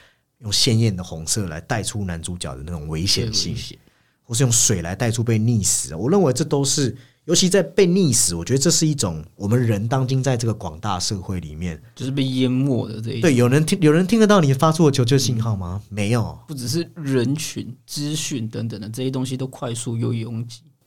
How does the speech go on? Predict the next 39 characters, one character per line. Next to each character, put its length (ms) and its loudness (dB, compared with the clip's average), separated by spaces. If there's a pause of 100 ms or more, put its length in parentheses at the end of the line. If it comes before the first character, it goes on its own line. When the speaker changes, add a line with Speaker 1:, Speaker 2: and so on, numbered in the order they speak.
(460)
Speaker 1:
那 100 0
可 180 2
惜 160 2
的 80 4
就 80 4
是 120 6
说， 280 6 (460)
因 100 2
为 140 8
我， 220 4
我 180 2
很 180 4
喜 160 4
欢 160 2
这 120 0
部 100 0
片 240 0
反 240 -6
派 140 -4
的 80 -2
演 240 -8
员， 160 -10
因 80 -4
为 40 2
我 60 2
觉 120 -2
得 40 0
他 80 2
诠 220 0
释 180 0
到 260 0
有 60 -8
点 160 0
让 180 0
人 140 -6
不 100 -4
寒 160 -4
而 200 -10
栗。 180 -14